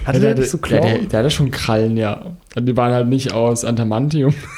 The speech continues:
Speaker 1: Ja, nee, das nicht. So weit war er noch nicht.
Speaker 2: <laughs> So weit war er noch nicht.
Speaker 1: Das wär auch zu brutal geworden. <laughs>
Speaker 2: Aber die Serie, die hat schon den Charme gehabt und die war auch immer interessant.
Speaker 1: Die hat man konsumiert bis zum Ende.
Speaker 2: Doch, die Filme fand ich
Speaker 1: Und
Speaker 2: super.
Speaker 1: ich glaub, achtzehn Uhr war auf jeden Fall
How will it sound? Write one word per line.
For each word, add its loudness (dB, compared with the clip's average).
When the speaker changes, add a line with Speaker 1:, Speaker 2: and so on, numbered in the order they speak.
Speaker 1:
Ja, 2
nee, 4
das 2
nicht. 0
So 4
weit 2
war 4
er 2
noch 0
nicht. -4
Speaker 2:
<laughs> -8
So 0
weit 0
war -2
er -2
noch -4
nicht. -4
Speaker 1:
Das -6
wär 6
auch 2
zu -8
brutal 0
geworden. 0
<laughs> 0
Speaker 2:
Aber 2
die 0
Serie, 2
die 0
hat -4
schon 0
den 0
Charme -2
gehabt -4
und 2
die 2
war 2
auch -6
immer 0
interessant. -2
Speaker 1:
Die 4
hat 0
man 4
konsumiert 2
bis -4
zum -2
Ende. 0
Speaker 2:
Doch, -2
die -4
Filme 0
fand 2
ich 4
Speaker 1:
Und 0
Speaker 2:
super. -6
Speaker 1:
ich -6
glaub, 0
achtzehn 0
Uhr 4
war 4
auf 0
jeden 6
Fall 0